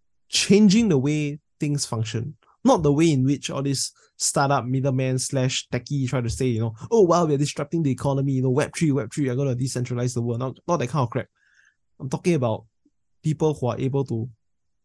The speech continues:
revolutionize business models. The greatest one is Uber by Travis Kalanick. I don't even think Bill Gates and Microsoft did anything great.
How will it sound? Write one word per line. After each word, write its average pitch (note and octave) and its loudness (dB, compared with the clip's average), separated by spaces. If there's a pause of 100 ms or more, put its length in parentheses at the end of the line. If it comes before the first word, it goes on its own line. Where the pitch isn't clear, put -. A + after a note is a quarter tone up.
(160)
revolutionize C3+ 0
business B2 -4
models. A2 -6 (260)
The C#3+ 0
greatest F#3 2
one F3 -2
is A2 -8 (1300)
Uber C#3 2 (320)
by C3 -2
Travis D3 0
Kalanick. A#2+ -2 (140)
I C#3 2
don't A3 6
even G#3+ 4
think F#3 2
Bill D3+ 4
Gates C3 -2
and A2+ -6
Microsoft B2+ -2
did B2 -2
anything A2+ -6
great. A2 -8